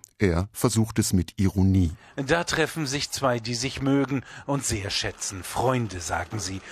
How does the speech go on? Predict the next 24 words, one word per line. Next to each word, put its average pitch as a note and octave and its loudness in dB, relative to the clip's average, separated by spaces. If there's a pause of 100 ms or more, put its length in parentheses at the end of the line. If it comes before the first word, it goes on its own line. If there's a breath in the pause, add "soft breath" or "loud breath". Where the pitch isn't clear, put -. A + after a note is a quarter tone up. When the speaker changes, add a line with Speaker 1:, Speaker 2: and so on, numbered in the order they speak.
(180 loud breath)
Speaker 2:
Horst C3+ 0
Seehofer D#3 2
zu - -4
Gast C3+ 2
bei C3 2
Viktor D3+ 0
Orban A2+ 2
in A#2 -2
Budapest. B2+ 0 (320 loud breath)
Dass A#2+ 2
der B2+ 4
bayerische C#3 2
Ministerpräsident C3 0 (300 loud breath)
den B2 0
ungarischen D#3 0
Premier B2+ 0
drei C3 0
Tage A#2+ -2
vor B2+ -2
dem A#2 0
E-U-Gipfel C3 -2
in A2+ -4
Brüssel C#3+ 0
trifft, - 0